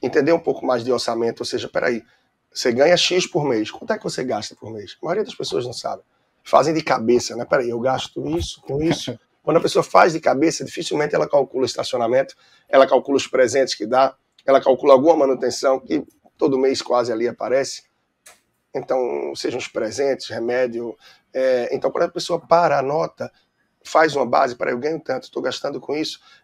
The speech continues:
Speaker 1: Então, tem várias formas da gente partir que são simples da pessoa fazer, sem muitos termos aí de economês ou termos em outros idiomas, que fazem muitas vezes as pessoas mais se afastar da vida financeira do que se aproximar.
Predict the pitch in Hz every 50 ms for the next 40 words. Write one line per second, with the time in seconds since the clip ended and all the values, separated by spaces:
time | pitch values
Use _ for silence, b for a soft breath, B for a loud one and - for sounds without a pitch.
0 | b _ - - 202 214 226 - _ _ - 202 180 196 220 262 339 - - -
1 | - 160 143 139 131 123 - 120 113 - 160 - - _ - 107 - - - -
2 | 165 170 165 _ _ _ _ _ _ _ - - - - 170 160 156 - - -
3 | 170 - - - 139 120 127 120 - 117 - - - - - 131 110 104 107 101
4 | - _ _ _ - - - 190 196 190 190 185 - - - - 135 139 143 135
5 | 123 113 110 120 107 107 113 113 117 110 104 - 117 113 107 104 110 117 127 131
6 | 127 120 110 110 104 101 - 120 120 120 120 120 113 120 117 113 120 127 127 -
7 | - 110 104 113 110 104 110 113 123 131 131 120 123 120 b b b b b b
8 | _ - 120 - - 135 139 139 139 139 165 180 - 147 127 143 143 139 156 -
9 | - - 135 - - 143 123 123 135 147 165 208 220 - - - 139 - - -
10 | 151 - - - - - 190 214 214 - 143 131 123 123 120 120 - - 120 120
11 | 113 - - 123 123 147 151 147 - 156 143 - 156 - - 156 - - - -
12 | - 120